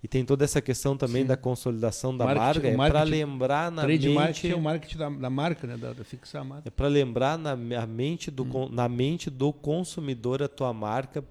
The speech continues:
Speaker 1: a partir dali ele vai sentir a necessidade de dizer o seguinte, "Pô, mas eu quero um estágio." Ele lembrou diversos canais, né, através da internet, através de programas, através de entrevista, através de flyers, através do portal,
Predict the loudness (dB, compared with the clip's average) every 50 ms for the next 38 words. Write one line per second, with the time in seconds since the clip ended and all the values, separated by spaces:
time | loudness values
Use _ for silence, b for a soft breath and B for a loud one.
0 | -8 -6 -6 -4 -2 0 0 0 0 -4 -6 -4 -4 -4 -4 -2 -4 -4 -2 -2
1 | -2 -2 -2 -2 -4 -4 -4 -4 -4 -4 -4 -6 -10 -8 -8 -4 -4 -2 -2 -2
2 | -4 -4 -4 -6 -10 -10 -6 -2 0 2 2 2 0 -2 -4 -6 -4 -4 -4 -4
3 | -6 -12 -12 -10 -10 -12 -12 -12 -8 -8 -6 -4 -4 -4 -6 -6 -4 -2 -2 -2
4 | -2 -2 -6 -6 -4 -2 -2 0 0 -2 -2 -6 -8 -6 -6 -6 -4 -4 -6 -4
5 | -2 0 2 2 2 0 -2 -2 0 2 2 4 2 2 0 -2 B B B B
6 | B B B -8 -6 -4 0 2 2 2 2 2 -2 -4 -8 -6 -4 -4 -4 -2
7 | -2 -4 -2 -2 -2 -4 -4 -6 -8 -6 -6 -6 -6 -4 -6 -2 -2 -2 -2 -2
8 | -4 -8 -8 -8 -8 -8 -8 -8 -8 -8 -6 -6 -8 -8 -12 -16 -12 -10 -8 -6
9 | -4 -4 -4 -4 -6 -10 -8 -6 -6 -6 -6 -4 -4 -4 -4 -4 -6 -6 -8 -8
10 | -6 -6 -6 -4 -2 -2 -2 -2 -4 -6 -8 -8 -6 -6 -6 -6 -4 -6 -6 -6
11 | -6 -6 -8 -10 -10 -8 -6 -4 -4 -2 -4 -4 -4 -8 -10 -12 -12 -10 -6 -4
12 | -2 -2 -2 -4 -6 -8 -8 -8 -4 -2 -2 -2 -2 -4 -6 -8 -4 -4 -4 -4
13 | -4 -6 -4 -2 -2 -2 -2 -4